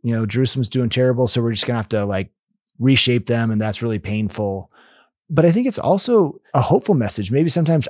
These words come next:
I feel like a misshapen piece of clay, and it's like, "Well, uh, like, I'm useless."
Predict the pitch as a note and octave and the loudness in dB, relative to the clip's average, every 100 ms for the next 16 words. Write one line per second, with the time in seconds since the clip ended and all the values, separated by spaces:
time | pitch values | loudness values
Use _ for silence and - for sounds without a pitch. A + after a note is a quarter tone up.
0 | - B2 D#3+ - D#3 B2 A#2+ - B2+ A#2 | -4 -2 -2 2 2 2 0 0 0 2
1 | C3+ B2+ - - - - C#3 B2 B2+ A#2+ | 2 0 -4 -10 -8 0 2 2 2 0
2 | A2+ - _ - C3 B2 - G2 - - | 0 -4 _ -4 0 2 0 -4 -6 -2
3 | G#2+ E2 C2 - - A2+ G#2+ G#2 G#2 A#2 | 0 -2 -8 -16 -6 -4 0 -2 2 2
4 | A#2 G#2+ - _ _ _ - G2+ - A2+ | 4 0 -4 _ _ _ -10 -10 -6 -4
5 | G#2+ - - C3 B2+ B2 - F2 - - | -4 -4 -2 0 2 0 -2 -8 -10 -14